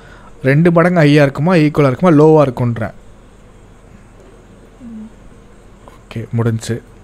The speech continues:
இருங்க, வரேன். ஆ, ஹையரா இருக்கும். ஆ, ஹையரு. காசு எடு, காசு எடு, காசு எடு.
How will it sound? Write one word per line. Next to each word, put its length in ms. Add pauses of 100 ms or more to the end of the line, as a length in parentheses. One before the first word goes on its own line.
(500)
இருங்க, 340
வரேன். 120 (760)
ஆ, 720 (160)
ஹையரா 360
இருக்கும். 280 (1700)
ஆ, 400
ஹையரு. 360
காசு 280
எடு, 100
காசு 300
எடு, 80
காசு 260
எடு. 200